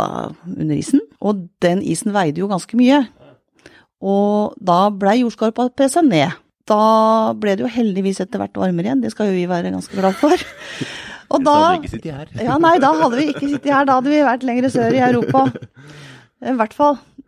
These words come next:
Speaker 1: Nei, så da, vet du, da begynte isen å smelte. Sånn for en tjue tusen år siden så var isen på sitt aller største, og så begynte den å trekke seg tilbake. Eh, s-, da var jo fortsatt jordskorpa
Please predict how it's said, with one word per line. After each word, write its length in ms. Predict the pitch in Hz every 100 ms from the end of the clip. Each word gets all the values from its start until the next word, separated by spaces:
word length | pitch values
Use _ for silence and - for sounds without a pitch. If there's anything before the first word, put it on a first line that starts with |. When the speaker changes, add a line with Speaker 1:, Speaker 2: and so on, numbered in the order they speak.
| 247
Speaker 1:
Nei, 140 | 277 320
så 220 | - 311 277
da, 120 | 262 277 294
vet 160 | 302 -
du, 20 | 277
da 100 | 269 269 269
begynte 380 | 254 262 - 226
isen 180 | 202 214
å 60 | 214
smelte. 380 | 208 202 - - _
Sånn 220 | - 233 226
for 220 | - 226 233
en 220 | 226 226
tjue 220 | - 220 214
tusen 300 | 220 208 214
år 60 | 202
siden 200 | 214 247
så 80 | 214
var 80 | 185
isen 180 | 156 175
på 120 | 180
sitt 160 | 185 -
aller 320 | 185 165 175
største, 360 | - 175 - 254
og 20 |
så 140 | 202 -
begynte 220 | - -
den 80 | 147
å 20 |
trekke 200 | 160 -
seg 120 | -
tilbake. 380 | - - - - - - -
Eh, 380 | 226 226 220 214
s-, 320 | - - -
da 540 | 214 220 240 262 285 240
var 300 | 220 208 226
jo 80 |
fortsatt 400 | - 180 269 277 269
jordskorpa 500 | 208 185 185 202